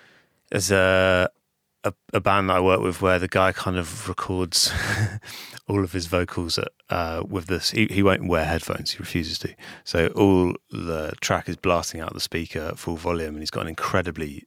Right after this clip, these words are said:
dynamic voice as well. So the only thing I can stick on him is an S M seven B. Like, that's it. That's the only option that will work. Um, so I suppose that's something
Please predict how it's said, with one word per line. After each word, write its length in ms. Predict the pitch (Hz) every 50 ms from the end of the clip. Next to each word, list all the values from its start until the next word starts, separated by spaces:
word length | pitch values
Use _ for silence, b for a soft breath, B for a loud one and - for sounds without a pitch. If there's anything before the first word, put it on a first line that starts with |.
| _ _
dynamic 540 | - - 76 78 80 82 87 87 80 76 -
voice 400 | 78 80 87 87 80 - - -
as 100 | 82 80 80
well. 340 | 82 85 85 82 - - b b b b b
So 240 | - - 85 85 80
the 160 | - - - -
only 320 | 107 92 92 90 82 80
thing 380 | 78 - 98 87 80 73 71 - _ - _
I 100 | - -
can 200 | 80 82 82 82 -
stick 320 | - - - 87 - -
on 100 | 87 76
him 300 | 78 82 78 71 71 73 B B B B B B B
is 180 | - 85 76 -
an 60 | 85
S 160 | 78 - -
M 100 | 82 76
seven 260 | - - 80 76 78
B. 260 | 73 - 80 71 - - _ -
Like, 180 | 87 87 85
that's 200 | 85 80 - - -
it. 200 | 82 - - _ _ _ _ _ _ _ _ -
That's 220 | - 87 - -
the 140 | - 101 - -
only 280 | 90 90 87 85 82 82
option 380 | 85 - - - - 95 80
that 100 | 80 87
will 120 | 80 78 80
work. 380 | 85 80 73 - - _ - B B B B B B B B B B B B B B B B -
Um, 360 | - 87 87 82 78 87 - -
so 200 | - - 104 98 95 -
I 80 | 95
suppose 280 | 90 - 131 120 104 87
that's 200 | 110 98 - -
something 600 | - - - - - - 95 85 85 85 -